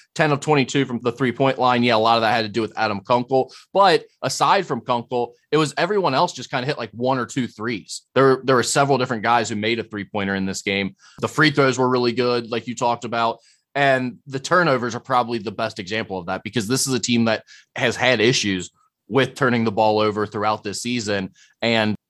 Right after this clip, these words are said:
quite honestly, in the second half, if that came back and they started throwing the ball around and got sloppy, this could have been a very different game. It could have been a lot more like the Villanova game because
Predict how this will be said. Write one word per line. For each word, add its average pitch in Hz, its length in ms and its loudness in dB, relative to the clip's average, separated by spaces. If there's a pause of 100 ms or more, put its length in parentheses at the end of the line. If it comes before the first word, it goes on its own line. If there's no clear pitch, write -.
(140)
quite 131 240 2
honestly, 160 340 2
in 156 80 -2
the 120 60 -6
second 135 320 -4
half, 139 360 -4 (500)
if 127 160 -6
that 139 260 0 (260)
came 139 220 -2
back 131 320 0
and 123 120 -4
they 123 340 -4
started 123 360 -6
throwing 131 220 0
the 127 60 -2
ball 120 340 2
around 143 340 0
and 120 120 -8
got 120 200 -6
sloppy, 131 540 -4 (260)
this 143 160 2
could 156 120 4
have 151 100 4
been 151 100 6
a 151 60 4
very 143 240 2
different 147 260 -2
game. 147 220 -2
It 104 100 -8
could 156 140 -2
have 190 100 0
been 123 80 -2
a 107 60 -2
lot 104 220 -2
more 104 120 -4
like 101 220 -8
the 104 80 -12
Villanova 101 420 -4
game 98 220 -4
because 107 360 0